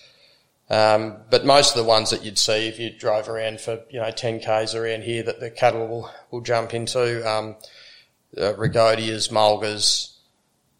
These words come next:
um, any type of, uh, sort of, bu-, you know, there's sort of eight or ten different types of salt bushes and blue bushes, um, that they'll jump into and, and, uh, and pick away at, at,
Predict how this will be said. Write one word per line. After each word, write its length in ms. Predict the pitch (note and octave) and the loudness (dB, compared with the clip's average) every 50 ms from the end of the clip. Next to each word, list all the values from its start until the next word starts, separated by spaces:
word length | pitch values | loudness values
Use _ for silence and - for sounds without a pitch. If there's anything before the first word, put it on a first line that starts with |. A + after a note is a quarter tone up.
| _ _ - - | _ _ -10 -6
um, 540 | G#2+ G#2 G2+ G2+ G2+ G#2 G2+ G2+ G2+ - - | -4 -4 -2 -2 -2 -4 -4 -6 -8 -8 -6
any 220 | A#2 A2 G#2+ G2+ | -6 -4 -4 -6
type 260 | - - G#2+ G#2 G#2 | -4 0 0 0 0
of, 140 | G#2 G#2 - _ _ _ _ - | 0 -4 -16 _ _ _ _ -6
uh, 200 | - A2 G2+ G2 | -4 -2 -2 -2
sort 220 | - - B2+ G2+ | -4 -4 -4 -6
of, 140 | G#2 G2 F2+ | -6 -8 -8
bu-, 180 | - A2 G2 - | -10 -10 -10 -8
you 100 | - A#2 | -6 -4
know, 220 | G#2 G#2 G#2 G2+ G2 - - _ - _ - | -2 -2 -2 -4 -6 -10 -20 _ -20 _ -12
there's 180 | A#2 G#2+ - | -8 -6 -4
sort 160 | - - A2 | -4 -4 -4
of 100 | G2+ F#2+ | -4 -4
eight 200 | G#2+ G#2+ G#2+ G#2+ | -2 0 0 0
or 100 | G#2 G#2 | -2 -4
ten 300 | - - A#2 A2 A2 G#2+ | -8 -4 -4 -4 -4 -4
different 360 | F#2+ A#2+ A2+ - G#2+ F#2+ - - | -6 -6 -8 -8 -8 -12 -10 -6
types 300 | - A2+ G#2+ - - - | -4 -2 -2 -2 -4 -6
of 60 | - | -2
salt 300 | - A#2+ A2 A2 - - | 2 4 4 4 2 0
bushes 320 | B2 A2+ - A#2 A2 A#2 | -6 -6 -6 -6 -6 -8
and 100 | A2 G2+ | -8 -8
blue 220 | G2 A2 A2+ A2+ A2+ | -4 -4 -4 -4 -4
bushes, 640 | A#2 A#2+ G#2+ - B2+ A#2 G#2+ - - - - - - - | -4 -6 -6 -4 -4 -2 0 0 0 -2 -4 -10 -10 -8
um, 260 | G#2+ G#2+ G#2+ G#2+ A2 | -4 -4 -4 -4 -4
that 120 | A2 - | -4 -2
they'll 220 | A#2+ A2 A2 A2 G#2 | 0 0 0 0 0
jump 300 | - A#2+ A2+ G#2+ G#2 A#2+ | 0 -2 -2 0 -2 -4
into 420 | A#2 A2+ G#2+ - A#2+ A#2 A#2 A2+ | -4 -4 -2 0 0 0 2 0
and, 160 | G#2+ A2 G#2 - _ _ _ _ _ _ _ _ _ _ _ _ - | -2 -4 -6 -12 _ _ _ _ _ _ _ _ _ _ _ _ -4
and, 300 | - A2+ G#2+ A2 G#2 G#2 | -2 -2 0 0 0 2
uh, 280 | A2 G#2+ G#2+ G#2+ G#2 - - | 4 4 6 4 4 2 0
and 220 | - A#2 G#2 F#2+ - | -4 -4 -4 -4 -4
pick 180 | B2+ A#2 - | -4 -4 -2
away 320 | G#2+ G#2 G#2+ A2 G#2+ G#2+ G#2+ | 0 4 6 6 8 8 6
at, 160 | G2+ - - | 4 2 0
at, 400 | - G#2 - - - - - | -2 -2 -2 -2 -6 -20 -20